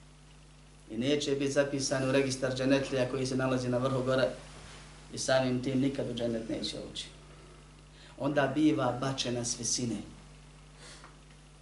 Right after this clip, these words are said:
pravo u svoje tijelo. I to je jedan od vidova kazne nakon što je udarana prilikom smrti, pa nasilno čupana, pa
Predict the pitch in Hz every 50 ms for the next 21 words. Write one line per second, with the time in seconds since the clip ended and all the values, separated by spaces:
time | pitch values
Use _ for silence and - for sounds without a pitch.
0 | - - - 147 156 147 123 117 - - - - - - 120 113 110 107 - -
1 | 107 107 104 - - - - - - - - - - - - - - - - -
2 | - - - - - - - - - - - - - - 107 - - - 135 127
3 | 127 127 135 135 131 127 120 - - - - - 131 123 123 135 135 131 127 120
4 | - - - - 123 117 - 120 117 120 127 123 123 123 113 - - 120 117 113
5 | 110 - - 147 135 131 123 120 117 117 117 117 113 123 127 123 113 - 113 117
6 | 113 - 143 135 - - - 120 - - - - - - - - - - - -
7 | - - 117 120 127 131 135 131 127 - 123 113 113 113 113 - - 143 - -
8 | 131 127 127 123 123 123 - - - - - - - - - - - - - -
9 | - - - - - - - 120 120 120 - -